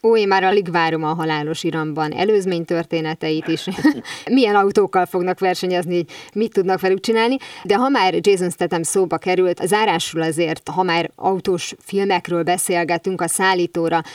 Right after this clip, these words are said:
legalább egy mondat erejéig térjünk ki. A múltkor a tévében éppen adták az első részt, és egyszerűen azért ragadtam ott, mert nem csak Jason Statham miatt, de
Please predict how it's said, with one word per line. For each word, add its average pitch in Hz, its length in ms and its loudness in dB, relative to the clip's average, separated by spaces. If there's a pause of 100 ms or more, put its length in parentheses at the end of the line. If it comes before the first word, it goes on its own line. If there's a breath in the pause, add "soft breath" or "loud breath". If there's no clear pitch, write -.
(100)
legalább 175 400 0
egy 170 100 0
mondat 185 340 -2
erejéig 170 400 0
térjünk 175 480 2
ki. 220 240 0
A 190 80 0
múltkor 220 360 2
a 175 160 0
tévében 175 540 0
éppen 185 260 -2
adták 165 280 -4
az 165 100 -4
első 175 440 0
részt, 185 380 0
és 190 160 2
egyszerűen 233 440 0
azért 247 360 0
ragadtam 156 500 -2
ott, 160 300 -6
mert 180 400 0
nem 156 180 -6
csak 151 220 -6
Jason 160 260 -6
Statham - 340 -8
miatt, 302 280 2
de 415 180 0